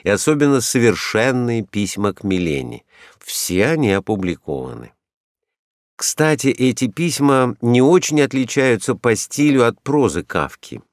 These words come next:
потому что особенность его художественного письма в том, что все эти художественные гротески написаны спокойным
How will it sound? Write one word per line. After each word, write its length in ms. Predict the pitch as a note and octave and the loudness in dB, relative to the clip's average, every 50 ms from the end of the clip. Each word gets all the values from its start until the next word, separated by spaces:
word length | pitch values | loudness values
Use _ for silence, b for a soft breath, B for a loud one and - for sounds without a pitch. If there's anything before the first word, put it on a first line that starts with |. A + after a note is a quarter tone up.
| _ _ B B B B B B B | _ _ B B B B B B B
потому 360 | B A2 - B2+ C3 C#3+ B2+ | B 0 2 2 4 2 2
что 220 | - - - C3 - | 0 0 0 0 0
особенность 880 | - A#2 A#2+ A2+ - - D3+ D3 C3 A#2+ B2 A#2+ A#2 G#2+ - - - A#2 | 0 0 -2 0 0 2 2 2 2 2 2 0 0 -2 -4 -6 -6 -4
его 260 | A2+ G#2 A2 G#2+ G2+ | -2 0 0 0 0
художественного 960 | - - A#2 G2 A2+ G#2+ F2+ F2 F2+ - - - F2+ F#2 F2+ F2 F2 F2+ F2 | -2 -6 -2 0 2 2 2 0 -4 -6 -6 -6 -4 -2 0 0 0 -2 -2
письма 480 | - - A2 G2 - - B2 B2 A#2 A2+ | -4 -4 -6 -6 -4 -2 0 0 0 0
в 140 | - - | -2 -6
том, 300 | - - D#3 E3 E3 D#3+ C3 | -4 0 2 2 2 0 -2
что 260 | - - - B2+ A#2 | -6 -4 -2 -2 -2
все 300 | - - - - C3 B2 | -2 -4 -4 -2 -2 -2
эти 160 | A2 - A2+ | -2 -2 -6
художественные 1000 | G#2 - - B2+ B2 A#2+ C3 A#2+ E2+ E2 F2 - - - F#2 G2 F#2+ F#2 F2+ F2 | -6 -6 -6 -4 0 2 2 2 2 0 -6 -10 -8 -4 -2 0 0 2 0 0
гротески 840 | D#2+ D2 F#2 G#2 G#2+ - - E3+ E3+ D#3 - - - - - - B B B B B B B B | -2 -2 -2 -2 -2 -4 -4 -4 -4 -4 -6 -8 -10 -10 -10 -10 B B B B B B B B
написаны 680 | F#2+ A2 A#2 A2 - F3 F3 D3 - D3 C#3+ C#3+ C3+ | 0 0 2 2 2 0 0 0 2 2 2 2 2
спокойным 920 | A#2 - _ - B2 G#2+ - - - D3+ D#3+ D#3+ D#3 D#3 D3+ D3 D3 D3 - | 0 -2 _ -2 -2 -2 -2 -2 0 2 2 2 2 2 2 2 2 0 -2